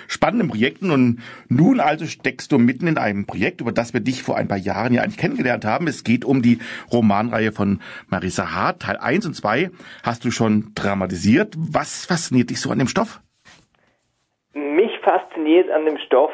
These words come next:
Speaker 2: dass es halt einfach wirklich teilweise immer noch ein Tabuthema ist, dass es einfach trotz allem noch zu wenig thematisiert wird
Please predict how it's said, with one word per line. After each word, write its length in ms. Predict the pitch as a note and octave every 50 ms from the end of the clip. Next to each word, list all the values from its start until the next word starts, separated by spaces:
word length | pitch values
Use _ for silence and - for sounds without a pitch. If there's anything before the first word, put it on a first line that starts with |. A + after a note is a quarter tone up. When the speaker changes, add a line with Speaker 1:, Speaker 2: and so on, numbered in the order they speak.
| - - -
Speaker 2:
dass 120 | C3+ C3+ C#3
es 120 | C#3+ C3+ - A#2+
halt 240 | B2+ B2 B2 - -
einfach 360 | A#2 B2+ C#3 C#3+ - D3 A#2+ - - A#2+
wirklich 340 | B2+ C#3+ D3 - - C#3+ C3+ - -
teilweise 540 | - - A#2+ A#2+ B2+ B2+ B2+ C3 C3+ C3+ C3+
immer 320 | C3+ - - C#3+ D#3 F3 F3+
noch 140 | F3+ F3
ein 140 | - C#3+ B2+
Tabuthema 800 | B2 B2+ - - - E3 F#3+ G#3+ - - - F3+ F3+ F3+ E3 A#2+
ist, 160 | C3+ E3 - - - _ -
dass 120 | - A#2 A#2 A#2+ A#2+
es 160 | G2+ - -
einfach 480 | A#2 A#2+ B2+ C#3+ C#3 - C#3+ C#3 - - -
trotz 360 | - A2+ B2 D#3 - - -
allem 500 | - - A#2 B2 D3 D#3 D3+ D3+ D3 D3 D3 - - - - - - _ _ _ _ _ -
noch 260 | A#2+ C3 D#3 - - - -
zu 140 | - D3+ B2+ A#2+
wenig 340 | B2 C3+ D3 D3+ D3 C#3 - -
thematisiert 840 | D3+ C#3 C3 B2+ B2+ - A#2 A2 - - B2 C3+ E3 F#3+ - - C#3+
wird 380 | D3 D3 D#3+ F3 E3+ - -